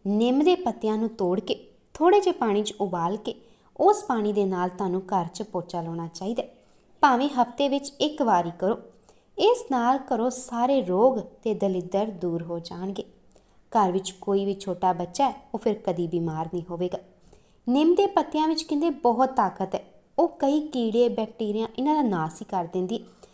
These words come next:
ਇੱਥੋਂ ਤੱਕ ਕਿ ਨਕਾਰਾਤਮਕ ਸ਼ਕਤੀਆਂ ਆਸੇ-ਪਾਸੇ ਵੀ ਨਹੀਂ ਭਟਕਣ ਦਿੰਦੇ, ਜਿਸ ਨਾਲ ਘਰ ਸੁੱਖ, ਸ਼ਾਂਤੀ ਤੇ ਸਮਰਿੱਧੀ ਬਣੀ ਰਹਿੰਦੀ ਹੈ।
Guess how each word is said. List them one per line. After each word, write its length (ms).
ਇੱਥੋਂ 280
ਤੱਕ 300
ਕਿ 100
ਨਕਾਰਾਤਮਕ 760
ਸ਼ਕਤੀਆਂ 480
ਆਸੇ-ਪਾਸੇ 640
ਵੀ 120
ਨਹੀਂ 180
ਭਟਕਣ 280
ਦਿੰਦੇ, 320
ਜਿਸ 320
ਨਾਲ 260
ਘਰ 300
ਸੁੱਖ, 420
ਸ਼ਾਂਤੀ 600
ਤੇ 240
ਸਮਰਿੱਧੀ 540
ਬਣੀ 260
ਰਹਿੰਦੀ 300
ਹੈ। 60